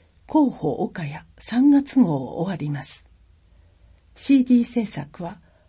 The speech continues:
岡谷市朗読の会まどかでした。二月の最後の週となりました。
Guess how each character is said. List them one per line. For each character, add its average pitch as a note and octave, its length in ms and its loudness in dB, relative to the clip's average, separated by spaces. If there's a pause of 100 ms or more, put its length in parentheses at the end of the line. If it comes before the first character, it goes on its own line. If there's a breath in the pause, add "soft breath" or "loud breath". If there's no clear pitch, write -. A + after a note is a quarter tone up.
(160)
岡 G#3 240 -2
谷 C4+ 180 0
市 C#4 200 -4
朗 B3+ 180 2
読 B3 320 0
の G3+ 120 -2
会 F#3 280 -10 (100)
ま B3 180 2
ど A#3 120 -2
か C#3+ 160 -12
で B2 100 -16
し - 200 -14
た。 - 140 -20 (2000)
二 F#3 160 0
月 B3 320 2
の A#3+ 240 4
最 D4 300 -2
後 A#3+ 160 4
の C#3 100 0
週 D3 260 -6
と C#3 160 -4
な D3 120 0
り D#3 120 -6
ま D#3 140 -10
し - 140 -10
た。 - 160 -16